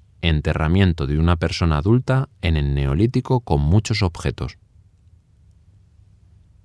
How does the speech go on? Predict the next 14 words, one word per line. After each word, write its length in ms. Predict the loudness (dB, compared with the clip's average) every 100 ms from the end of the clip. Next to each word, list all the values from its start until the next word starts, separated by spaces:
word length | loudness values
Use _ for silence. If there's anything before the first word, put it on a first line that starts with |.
| _ _ _ _ _ _ _ -20 -20 -20 _ _ _ _ _ -2
Este 260 | 0 2 0
es 140 | -2
el 80 | 0
enterramiento 760 | -2 -2 -2 0 2 0 0 0
de 80 |
una 200 | 2 0
persona 440 | -2 -4 0 2 2
adulta. 480 | 0 0 -2 -10 -14 _ _ _ _ _ _ _ _ _ -20 -20 -6
La 180 | -4 -4
persona 680 | -4 -2 2 2 2 -2 -6
está 320 | -8 -4 -4
tumbada 500 | -4 -4 0 2 2
de 120 | 0
lado. 340 | 0 0 -2